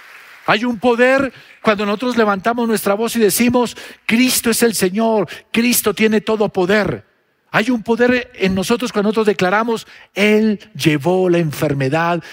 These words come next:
en la cruz del Calvario". Aquí nadie sana a nadie. El único que sana es Cristo. Y cuando usted lo cree de corazón y lo recibe, Él se convierte en tu sanador.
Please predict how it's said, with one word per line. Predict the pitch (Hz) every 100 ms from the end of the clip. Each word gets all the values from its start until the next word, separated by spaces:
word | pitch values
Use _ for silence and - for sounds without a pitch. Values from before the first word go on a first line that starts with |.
| -
en | 151
la | 135 123
cruz | 156 139
del | 143 -
Calvario". | 139 127 - 143 95 87 _ _ _ _ _ _ _ _ _ _ -
Aquí | 143 196 185
nadie | 202 196
sana | 175 190 185 180
a |
nadie. | 196 220 208 151 - _ _ _ _
El | 165
único | 196 208
que | 180 -
sana | 202 196
es | 196 - - _ _ _ _
Cristo. | - 220 - - - _ _ _ _ _ _ -
Y | 196
cuando | - 175 151
usted | - 214
lo | 214 -
cree | 202 208 202 185
de | 175
corazón | 175 151 127 202 190 147 - 120
y | 170
lo | 165
recibe, | 147 135 - 226 220 135 110 110 _ _
Él | 175 190
se | - 135
convierte | 123 113 127 107
en | 113
tu | 107
sanador. | 123 120 98 104 113 -